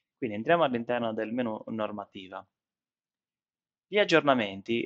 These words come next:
riguardano l'applicazione o no dell'oscurante. Quali sono le casistiche che appunto ci consentono di applicare il valore termico dell'oscurante all'infisso?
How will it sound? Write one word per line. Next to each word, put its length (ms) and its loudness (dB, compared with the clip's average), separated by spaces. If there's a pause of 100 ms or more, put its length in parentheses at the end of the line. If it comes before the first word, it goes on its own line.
riguardano 760 4
l'applicazione 920 -2
o 140 0
no 220 2
dell'oscurante. 1000 -6 (500)
Quali 160 0
sono 240 4
le 160 -2
casistiche 680 -4
che 80 -12
appunto 340 -8
ci 140 -6
consentono 880 -4
di 180 -2
applicare 680 -4
il 80 -10
valore 360 -4
termico 600 -2
dell'oscurante 760 -6
all'infisso? 880 -6